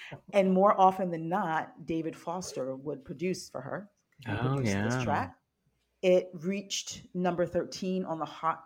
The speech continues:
Speaker 1: R and B Singles and Tracks. Um, and she actually, she was on tour during the, during the filming of this.
Speaker 2: Oh.
Speaker 1: And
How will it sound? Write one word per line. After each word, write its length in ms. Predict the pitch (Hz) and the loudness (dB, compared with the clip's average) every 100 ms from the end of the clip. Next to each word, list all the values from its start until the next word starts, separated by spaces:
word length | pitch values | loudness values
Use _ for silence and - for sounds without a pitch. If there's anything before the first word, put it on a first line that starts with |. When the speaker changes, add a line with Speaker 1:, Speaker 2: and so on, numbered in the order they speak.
| - | -8
Speaker 1:
R 180 | 160 | -6
and 140 | 156 151 | -6 -8
B 200 | 156 151 | -10 -12
Singles 440 | - 160 151 151 | -10 -10 -8 -8
and 60 | 269 | -8
Tracks. 580 | - 349 381 - - - _ _ _ _ _ _ _ | -8 -10 -10 -16 -16 -16 _ _ _ _ _ _ _
Um, 880 | 175 175 170 170 170 170 170 165 165 _ - _ _ _ _ - | -4 -2 -2 -2 -4 -6 -8 -10 -12 _ -20 _ _ _ _ 0
and 720 | 190 185 180 175 175 175 175 - - _ _ _ _ | 4 4 4 0 -2 -4 -6 -12 -16 _ _ _ _
she 440 | - - 240 247 220 | -8 -2 0 2 0
actually, 1160 | 208 208 - - 214 196 196 190 190 190 180 - _ | -2 -4 -6 -2 0 0 -2 -2 -2 -4 -4 -8 _
she 140 | - | 4
was 120 | 254 | 4
on 220 | 262 214 190 | 4 0 0
tour 540 | - 269 196 143 - - _ _ | -2 4 4 4 -2 -18 _ _
during 240 | 175 165 156 | -4 -2 -4
the, 120 | 151 156 | -8 -10
during 180 | 151 170 | -6 -6
the 60 | 151 | -6
filming 360 | - 147 143 | -4 -4 -4
of 80 | 135 | -2
this. 280 | 117 127 175 | 2 4 4
Speaker 2:
Oh. 680 | 302 370 381 381 330 113 104 | 2 2 2 0 0 0 0
Speaker 1:
And 640 | 160 156 151 151 151 143 | 0 0 -2 -2 -4 -8